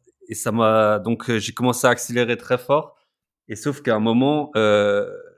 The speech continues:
j'avais plusieurs, euh, plusieurs biens en même temps qui se terminaient, et ça, j'ai dit, euh,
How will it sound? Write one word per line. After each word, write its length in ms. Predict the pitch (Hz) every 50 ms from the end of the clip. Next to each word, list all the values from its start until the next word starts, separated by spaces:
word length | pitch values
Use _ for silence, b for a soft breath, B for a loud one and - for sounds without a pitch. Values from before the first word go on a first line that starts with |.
| _ _ _
j'avais 280 | 104 101 113 110 107 110
plusieurs, 520 | 104 - - 135 127 123 131 127 120 113
euh, 500 | 113 107 104 104 104 104 101 101 104 98 95 101 101 104 107 _ _ - - _ _ _
plusieurs 380 | - 127 120 113 131 120 110
biens 140 | 107 120 120
en 40 | 113
même 160 | 113 110 104
temps 180 | - 127 131 127
qui 120 | - -
se 40 | -
terminaient, 520 | - 107 101 110 110 107 117 127 135 131 -
et 60 | 107
ça, 180 | - - 123
j'ai 160 | 120 104 101 90
dit, 240 | 87 110 120 120
euh, 300 | 107 101 98 95 92 98